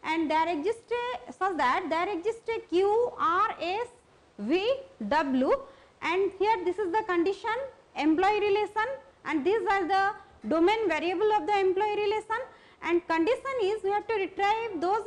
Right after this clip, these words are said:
employee informations, those employee birth date and age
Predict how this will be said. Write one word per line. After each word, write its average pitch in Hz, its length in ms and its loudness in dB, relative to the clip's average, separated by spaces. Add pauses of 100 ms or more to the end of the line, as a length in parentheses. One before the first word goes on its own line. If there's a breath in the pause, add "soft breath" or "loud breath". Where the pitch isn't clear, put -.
(100)
employee 466 440 -2
informations, 466 760 -4
those 381 300 0
employee 415 380 0
birth 294 260 0
date 381 160 -4
and 453 180 -4 (120)
age 381 140 -4